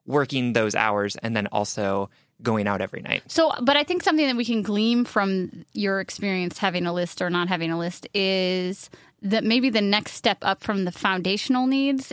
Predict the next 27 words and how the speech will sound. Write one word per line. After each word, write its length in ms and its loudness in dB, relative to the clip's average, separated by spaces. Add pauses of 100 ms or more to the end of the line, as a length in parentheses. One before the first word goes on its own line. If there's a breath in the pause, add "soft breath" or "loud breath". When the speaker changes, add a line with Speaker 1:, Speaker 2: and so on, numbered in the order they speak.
Speaker 2:
is, 540 0 (440 soft breath)
does 240 0
their 200 2
lifestyle 880 0 (180 loud breath)
Speaker 1:
Mm-hmm. 200 -4 (160)
Speaker 2:
fit, 360 0 (360)
it, 240 2
not, 160 0
not 160 4
just 200 -4
fit 280 2
my 180 2
lifestyle, 440 0
but 160 2
is 140 2
it 120 -2
compatible 720 2
with 140 -2
my 180 0
lifestyle? 580 0
Speaker 1:
Yeah. 200 2 (100)
Speaker 2:
Do 380 4
they, 680 2 (140)
um, 880 0 (840)
do 220 -2
they 720 2 (920 soft breath)
participate 800 2